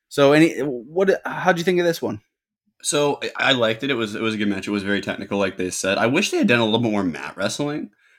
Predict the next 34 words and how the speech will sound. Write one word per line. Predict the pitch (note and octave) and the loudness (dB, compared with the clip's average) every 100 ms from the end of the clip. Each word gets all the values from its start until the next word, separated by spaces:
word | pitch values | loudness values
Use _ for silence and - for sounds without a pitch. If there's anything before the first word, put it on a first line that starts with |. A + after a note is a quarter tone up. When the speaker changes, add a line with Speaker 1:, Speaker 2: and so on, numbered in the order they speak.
| _ | _
Speaker 2:
Um, | G#2 G2 | -4 0
I | G#2 | 2
loved, | A#2 A2+ G2+ | 4 2 2
I | A2 | 4
love | A2+ A2 | 4 4
when | A2 | 0
two | A2 | -2
technical | G#2+ G#2+ G2 G#2 G#2 | -4 -2 -2 -2 0
guys | G2 G2 | 0 -2
can | F#2+ | -4
do | F#2 | -2
that. | G#2 | 0
Maybe | G#2 G#2 | 0 2
that's | G#2 - | 0 0
just | G2 | 0
not | G#2 E2+ | 2 2
Bobby | F2 F#2 | 2 0
Fish's | - F#2 - F#2 E2 | -2 -4 0 -2 -2
or | F2 F2 F2 | -4 -2 -2
Lee | F#2 | -2
Moriarty's | E2+ F2 E2+ - | -2 -2 -4 -6
thing. | D#2 D#2+ G#2+ B2 _ _ _ - | -8 -6 -6 -8 _ _ _ -8
Um, | F#2+ F#2 F2+ E2+ D#2+ D#2 - | -6 -6 -6 -8 -10 -12 -8
but | G#2+ G2 F#2 F2+ _ _ | 0 2 0 -4 _ _
I | B2 | 2
liked | B2+ C3+ E3+ - - - _ | 2 0 -2 -8 -14 -14 _
what | A2 A2+ | -8 0
they | A2 | 0
were | G#2+ | 2
able | G#2 G2 | 0 -4
to | - | -8
put | A2+ G#2 | -12 -8
together. | E2+ F2+ G#2+ B2 - | -4 0 2 0 0
Um, | F2+ F2 D#2+ D2+ E2 | -2 -4 -6 -10 -14